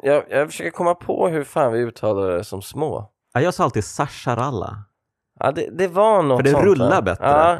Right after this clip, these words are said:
Speaker 2: För det
Speaker 1: men
Speaker 2: här, det går inte att uttala hans
Speaker 1: no
Speaker 2: namn
Speaker 1: way
Speaker 2: ordentligt.
Speaker 1: att man sa det korrekt som tioåring. Det,
Speaker 2: Ja, nej,
Speaker 1: men,
Speaker 2: nej, nej, nej.
Speaker 1: eh,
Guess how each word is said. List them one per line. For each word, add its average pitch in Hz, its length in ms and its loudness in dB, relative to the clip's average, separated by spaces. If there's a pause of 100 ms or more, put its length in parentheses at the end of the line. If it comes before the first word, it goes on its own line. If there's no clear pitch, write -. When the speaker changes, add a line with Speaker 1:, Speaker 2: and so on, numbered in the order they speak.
Speaker 2:
För - 60 -14
det 151 60 2
Speaker 1:
men 139 100 4
Speaker 2:
här, 180 220 2
det 131 100 0
går 160 160 4
inte 151 140 -2
att - 60 -2
uttala 165 500 0
hans 120 160 2
Speaker 1:
no 208 40 8
Speaker 2:
namn 208 140 8
Speaker 1:
way 202 100 8
Speaker 2:
ordentligt. 160 200 6
Speaker 1:
att 131 80 -4
man 131 100 2
sa 117 280 4
det 104 120 2
korrekt 127 380 0
som 98 440 0
tioåring. 107 680 0
Det, - 80 2
Speaker 2:
Ja, 107 220 6
nej, 107 60 2
Speaker 1:
men, 113 100 4
Speaker 2:
nej, 107 260 4
nej, 98 180 2
nej. 123 200 0
Speaker 1:
eh, 123 60 -10